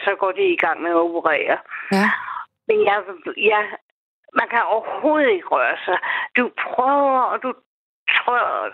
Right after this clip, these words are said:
Speaker 1: tror, du kan bevæge en arm eller noget. Du kan du ikke. Og jeg var vågen.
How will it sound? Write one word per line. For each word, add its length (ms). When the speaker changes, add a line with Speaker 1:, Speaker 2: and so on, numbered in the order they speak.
Speaker 1:
tror, 180
du 140
kan 220
bevæge 320
en 140
arm 480
eller 160
noget. 320
Du 60
kan 220
du 140
ikke. 260
Og 140
jeg 140
var 160
vågen. 580